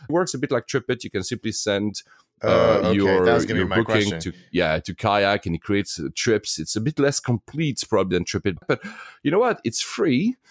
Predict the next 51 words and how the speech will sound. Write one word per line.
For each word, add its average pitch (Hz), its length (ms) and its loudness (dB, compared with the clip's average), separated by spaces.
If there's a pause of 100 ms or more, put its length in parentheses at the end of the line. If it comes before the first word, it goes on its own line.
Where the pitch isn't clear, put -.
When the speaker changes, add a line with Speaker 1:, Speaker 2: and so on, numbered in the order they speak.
(160)
Speaker 1:
It 123 120 2
works 143 260 2
very 214 260 2
well. 120 480 4
You 120 100 -2
get 110 440 2
notifications 131 840 -2
on 101 120 -2
your 87 100 -2
phone 104 320 -2
or 87 80 -2
on 82 80 -2
your 78 120 -2
watch, 113 300 -2
obviously. 95 720 -2
Uh, 76 100 2
you 78 180 -2
get 78 140 -2
emails, 120 680 2
uh, 82 140 2
gate 110 280 0
changes, 107 440 -2
the 117 80 -10
usual 151 340 0
stuff. 85 480 -2
Speaker 2:
Wow. 143 360 -8
Speaker 1:
And 160 280 2
it 147 160 -2
works 165 300 -2
really 156 200 2
well 139 200 2
on 127 80 0
the 120 120 2
Apple 117 200 -2
Watch 104 180 0
as 107 120 -10
well. 110 160 2
So 107 140 -4
for 120 100 -4
the 117 80 2
sake 160 200 0
of 143 100 -2
completion, 127 380 -2
these 113 140 -4
are 113 60 4
the 98 100 -4
two, 78 180 -4
App 117 240 2
in 123 120 0
the 110 160 4
Air, 80 180 4